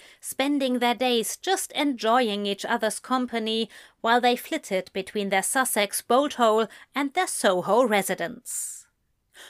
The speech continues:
Crowley took great pleasure in driving the Bentley whenever possible, and Pepper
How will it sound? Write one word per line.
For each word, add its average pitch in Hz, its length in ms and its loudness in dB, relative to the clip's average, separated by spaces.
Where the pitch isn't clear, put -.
Crowley 240 500 2
took - 440 -8
great 247 440 -2
pleasure 190 540 -4
in 202 160 -2
driving 202 440 -2
the 185 120 -4
Bentley 208 560 -2
whenever 233 560 0
possible, 220 720 0
and 339 340 -6
Pepper 202 400 -2